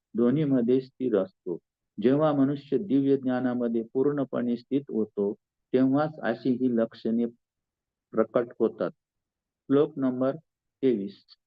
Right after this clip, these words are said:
"गतसंगस्य मुक्तस्य ज्ञानाविष्टाचेतसः यज्ञयाच-, यज्ञायाचरता कर्म समग्रं प्रविलीयते." शब्दार्थ, गतसंगस्य,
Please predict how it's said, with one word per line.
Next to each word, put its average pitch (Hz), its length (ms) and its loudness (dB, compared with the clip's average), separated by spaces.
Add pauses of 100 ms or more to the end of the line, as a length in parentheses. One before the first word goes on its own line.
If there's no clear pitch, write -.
(720)
"गतसंगस्य 143 880 0
मुक्तस्य 139 800 0
ज्ञानाविष्टाचेतसः 117 1900 -4 (440)
यज्ञयाच-, 110 1200 0 (680)
यज्ञायाचरता 113 1500 0
कर्म 123 520 0
समग्रं 120 800 0
प्रविलीयते." 120 1000 -2 (1040)
शब्दार्थ, 123 560 2 (760)
गतसंगस्य, 127 1000 -4